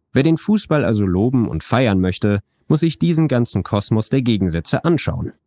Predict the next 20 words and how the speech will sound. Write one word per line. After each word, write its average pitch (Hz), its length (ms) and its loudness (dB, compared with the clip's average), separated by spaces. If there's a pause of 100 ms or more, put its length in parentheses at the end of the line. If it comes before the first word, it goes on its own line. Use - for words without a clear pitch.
(200)
Doch 156 180 2
wieso 190 240 2
muss 156 240 2
man 127 140 4
den 110 100 2
Fußball 110 400 -2
überhaupt 98 420 0
noch 95 160 0
loben, 101 500 0
wenn 107 120 0
er 123 80 0
doch 123 140 -2
sowieso 127 460 0
schon 135 240 0
so 117 220 0
allgegenwärtig 120 840 0
ist? - 340 -10 (1800)
Blink 139 400 0
Nummer 107 260 2
zwei. - 460 -4